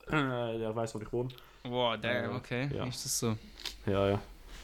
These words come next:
Speaker 1: Morgen, nein, sorry, Donnerstag. Die, die Episode kommt erst am Mittwoch raus.
Speaker 2: Okay.
Speaker 1: Ja.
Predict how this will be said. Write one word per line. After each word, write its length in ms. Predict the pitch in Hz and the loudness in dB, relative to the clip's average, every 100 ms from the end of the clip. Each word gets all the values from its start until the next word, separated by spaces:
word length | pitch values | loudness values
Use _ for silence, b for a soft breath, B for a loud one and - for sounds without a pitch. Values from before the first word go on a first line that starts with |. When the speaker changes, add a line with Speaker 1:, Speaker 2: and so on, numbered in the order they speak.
| B B B B B - | B B B B B -4
Speaker 1:
Morgen, 240 | 120 123 113 | 2 2 2
nein, 100 | 127 | 2
sorry, 200 | 135 123 | 2 2
Donnerstag. 400 | 135 135 131 107 | 0 -2 -4 -4
Die, 140 | 113 110 | -4 0
die 100 | 120 | 0
Episode 300 | 120 117 110 | 0 -2 -2
kommt 160 | 104 | 0
erst 140 | 113 113 | 0 0
am 60 | |
Mittwoch 220 | 113 - 104 | -2 -2 -4
raus. 140 | 101 95 - 139 | -4 -8 -10 -2
Speaker 2:
Okay. 380 | 170 - 175 | 0 2 2
Speaker 1:
Ja. 80 | 120 | 4